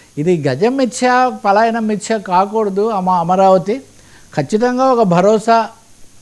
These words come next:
ఎందుకంటే మొన్న ప్రపంచ బ్యాంకుకు ఇద్దరు రైతులు ఫిర్యాదు చేసిన విషయం కూడా నేను మీకు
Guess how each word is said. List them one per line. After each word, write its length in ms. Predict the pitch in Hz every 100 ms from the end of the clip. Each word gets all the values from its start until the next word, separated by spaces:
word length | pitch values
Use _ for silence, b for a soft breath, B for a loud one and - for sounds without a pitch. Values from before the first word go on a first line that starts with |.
| _ - _ b b - - -
ఎందుకంటే 720 | 160 220 254 262 262 233 254
మొన్న 280 | 214 185 233
ప్రపంచ 480 | 214 190 220 233 226
బ్యాంకుకు 680 | 226 226 220 214 208 196
ఇద్దరు 280 | 190 180 180
రైతులు 340 | 175 196 226 220
ఫిర్యాదు 440 | 196 196 214 208
చేసిన 260 | 202 196 190
విషయం 280 | 185 196
కూడా 160 | 190 190
నేను 200 | 185 170
మీకు 180 | 160